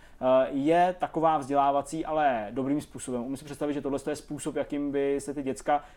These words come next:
který teprve se o tom začínají učit, eh, jak se o tom dozvědějí, o té samotné věci, a jak, eh, si můžou proklikat, eh, a zjistit, že prostě byly nějaký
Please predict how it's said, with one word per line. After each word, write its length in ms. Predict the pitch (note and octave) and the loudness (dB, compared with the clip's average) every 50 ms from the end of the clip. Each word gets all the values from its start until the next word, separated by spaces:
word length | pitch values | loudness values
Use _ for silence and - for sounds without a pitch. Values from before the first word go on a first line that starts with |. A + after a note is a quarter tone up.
| - | -8
který 200 | - - D3+ C#3+ | -2 0 0 2
teprve 280 | C#3 D3 B2 C#3+ D3+ C#3+ | 0 0 0 0 -2 -2
se 100 | - D#3 | -2 -4
o 60 | D3 | -4
tom 100 | C3 D3+ | -4 -4
začínají 280 | C#3+ C3 - D3+ C#3+ A#2 | -4 -4 -4 -4 -6 -6
učit, 400 | B2+ A2+ - - E3 E3+ F#3+ F#3 - - - - - - - - | -6 -6 -2 0 0 0 0 -4 -8 -18 -20 -20 -20 -20 -8 -2
eh, 180 | C3 C3+ B2+ C#3 | 0 0 2 2
jak 120 | C#3+ C#3 | 2 2
se 80 | - E3 | 2 0
o 40 | D#3 | 0
tom 160 | E3+ D#3 C3 | 2 0 0
dozvědějí, 600 | C3+ B2 A#2 C#3+ C#3 C3 C3+ B2 A#2+ D#3+ G3 F#3 | -2 0 0 0 2 2 2 2 2 0 -4 -6
o 100 | C#3+ C3 | -6 -6
té 160 | - C3+ B2 | -4 -4 -4
samotné 400 | - - B2 C3+ C#3 - D#3+ C3+ | -2 -2 -2 -2 -2 -2 -4 -4
věci, 420 | A2+ G#2+ - - D3 D#3+ F3 G#3+ - - - - - - - - | -4 -6 -6 -4 -4 -4 -4 -6 -10 -14 -20 -20 -20 -14 -6 -2
a 260 | C#3 B2+ B2+ B2+ C3 | 0 2 2 2 2
jak, 300 | D3 D3 D3 C#3+ - D#3+ | 2 2 0 2 2 2
eh, 220 | D#3 D3+ D3+ D3 | 2 2 2 0
si 140 | C#3+ - D#3 | 0 -2 -4
můžou 220 | D3 C#3+ C#3 D#3 | -4 -4 -2 -4
proklikat, 800 | C#3 - D3+ C3+ - D#3+ D3+ - - D3+ D3 C#3+ C#3+ C#3 - - | -4 -2 -4 -2 0 0 -2 0 2 2 2 2 2 0 -2 -4
eh, 360 | D3 C#3+ C#3+ C#3+ C#3 C#3 C#3 C3 | -2 0 2 2 2 2 0 0
a 80 | C3+ | 0
zjistit, 640 | A#2 C3+ C#3 C3 - - D3+ C#3+ C#3+ C#3+ C3+ - - | -2 -4 -6 -6 -4 -2 0 0 2 0 -2 -4 -6
že 120 | B2 C3 | -8 -8
prostě 300 | A#2+ - B2 - - C#3 | -8 -8 -10 -8 -8 -6
byly 220 | B2 C3+ C3+ C3+ | -4 -2 -2 -2
nějaký 500 | C3+ C#3 C3 C3 - - C#3 B2+ A#2 A2 | 0 0 0 -2 -2 -4 -4 -4 -4 -4